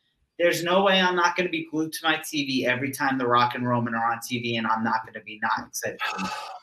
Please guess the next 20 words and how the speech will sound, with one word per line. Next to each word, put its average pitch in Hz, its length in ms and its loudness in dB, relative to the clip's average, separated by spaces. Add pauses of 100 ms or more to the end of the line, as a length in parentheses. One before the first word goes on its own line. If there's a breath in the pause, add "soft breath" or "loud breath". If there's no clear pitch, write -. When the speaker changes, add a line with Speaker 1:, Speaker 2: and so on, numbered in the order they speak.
Speaker 2:
man. - 80 -14 (520 loud breath)
It - 120 -10
just - 260 2
Speaker 1:
I - 120 2
Speaker 2:
fucking, 143 460 -4
bro, 123 360 0
if - 200 -6
The 110 120 4
Speaker 1:
It 98 120 4
Speaker 2:
Rock 139 260 4 (720 soft breath)
is 117 240 4
the 110 100 6
one 107 300 2
to 85 160 -2
beat 92 280 -4
Roman 87 460 -4
Reigns 78 280 -4
for 67 180 -8
that 71 300 -2
belt, - 320 -4